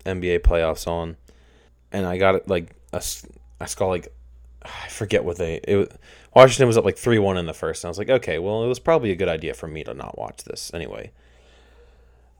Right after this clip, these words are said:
It's, you know, I thought we were on the up and up. I thought it was time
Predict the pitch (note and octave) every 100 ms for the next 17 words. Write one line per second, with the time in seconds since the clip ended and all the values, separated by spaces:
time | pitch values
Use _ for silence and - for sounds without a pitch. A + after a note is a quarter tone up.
0 | _ - A2+ A2 - - - - - -
1 | _ _ - - - - - - - -
2 | - - C3 C#3 C#3 E3+ - F#3 D#3+ D#3+
3 | C3+ G#2+ G#2 F2+ F2 E2 D2+ D#2 A2+ -
4 | A#2+ A2+ E2 F2+ - - G#2+ G#2 G#2